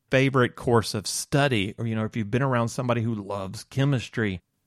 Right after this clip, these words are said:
or our friend Daniel's over tonight and he's, he loves birds, and there were birds flying over our balcony, and he's so excited about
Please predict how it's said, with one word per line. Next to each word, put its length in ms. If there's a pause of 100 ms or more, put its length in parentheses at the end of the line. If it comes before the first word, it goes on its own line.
(120)
or 560
our 280
friend 760
Daniel's 520
over 240
tonight 440
and 180
he's, 340 (260)
he 140
loves 340
birds, 640
and 100
there 100
were 100
birds 340
flying 300
over 180
our 80
balcony, 640
and 100
he's 120
so 140
excited 520
about 280